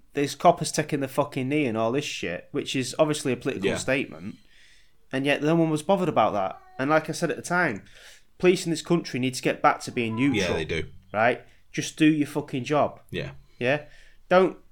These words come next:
Speaker 1: we don't care what your political views are. We're not interested, because you wouldn't have this at a football match where, um, that it's two football teams, a red team and a blue team, and the coppers stand by and let the red team beat the shit out of the blue team. It just
Speaker 2: Mm.
Speaker 1: doesn't happen. Yeah?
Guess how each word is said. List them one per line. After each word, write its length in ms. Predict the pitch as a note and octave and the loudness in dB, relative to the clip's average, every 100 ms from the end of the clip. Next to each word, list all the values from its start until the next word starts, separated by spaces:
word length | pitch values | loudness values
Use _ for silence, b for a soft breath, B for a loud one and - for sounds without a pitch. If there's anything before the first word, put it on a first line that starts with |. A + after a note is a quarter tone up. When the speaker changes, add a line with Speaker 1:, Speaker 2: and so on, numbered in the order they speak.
| - - | -20 -6
Speaker 1:
we 80 | D#3 | 0
don't 280 | F#3 F#3+ - | 4 2 0
care 460 | F3 F#3+ E3+ A2+ G#2+ | 0 4 6 4 0
what 180 | C3+ B2+ | -2 0
your 180 | C#3 C3 | 2 0
political 380 | D3 A#2 - A#2 | 0 -4 -4 -6
views 300 | A#2 G#2+ G2+ | -2 -2 -2
are. 120 | F#2+ | -2
We're 80 | C3 | 0
not 140 | D3+ | 0
interested, 680 | E3 E3 - A2 - F#2 - | 0 0 -2 -4 -6 -10 -10
because 360 | - C#3+ B2 D#3+ | -6 -4 -2 -2
you 60 | |
wouldn't 340 | E3 F3+ F#3 - | -2 -2 -2 2
have 220 | D#3+ D#3 | 2 2
this 200 | D3+ - | -4 -2
at 120 | C3 | -4
a 40 | |
football 420 | - C3 - B2 G#2 | -2 -4 -2 -2 -2
match 320 | G2+ - - | -6 -6 0
where, 340 | B2+ B2 A#2+ B B B B B B B - - - | 2 2 0 B B B B B B B -18 -6 2
um, 600 | B2 B2 A#2+ A2+ G#2+ - - | 6 6 4 0 -4 -8 -4
that 180 | A2+ A2 | -2 -2
it's 100 | A#2 | 2
two 160 | E3 D3 | 4 4
football 360 | - - C3 | 2 2 2
teams, 560 | A#2+ C3 A2 G#2 - - b b b | 2 -2 -2 -6 -10 -14 b b b
a 80 | A#2+ | 4
red 240 | D3+ D#3 | 6 4
team 300 | - D#3 C#3 | 4 4 4
and 100 | C3 | 4
a 20 | B2 | 2
blue 260 | C#3+ C#3+ | 4 4
team, 320 | C#3 A2+ G2+ | 2 -2 -2
and 100 | A2+ | -4
the 60 | B2 | -2
coppers 340 | - C#3+ C3 | 2 2 0
stand 360 | - - C#3+ B2+ | -2 2 2 4
by 280 | C3+ B2 G#2+ | 4 6 4
and 160 | A#2 | 2
let 160 | B2 - | 2 2
the 100 | A#2+ | 0
red 240 | B2 C3+ | 0 0
team 220 | - A2+ G#2 | -2 -4 0
beat 180 | B2+ | -2
the 60 | - | -2
shit 160 | - A#2+ | 0 2
out 140 | A#2 | 2
of 40 | |
the 60 | D3 | 2
blue 100 | D#3+ | 2
team. 280 | D#3+ A#2+ G2 | 2 -2 -6
It 80 | G2+ | -4
just 180 | C3 B2 | 0 2
Speaker 2:
Mm. 20 | |
Speaker 1:
doesn't 120 | D3+ E3+ | 2 2
happen. 280 | F3 F#2+ - - - - _ | 0 -8 -10 -18 -20 -20 _
Yeah? 220 | B2 C3+ | 0 0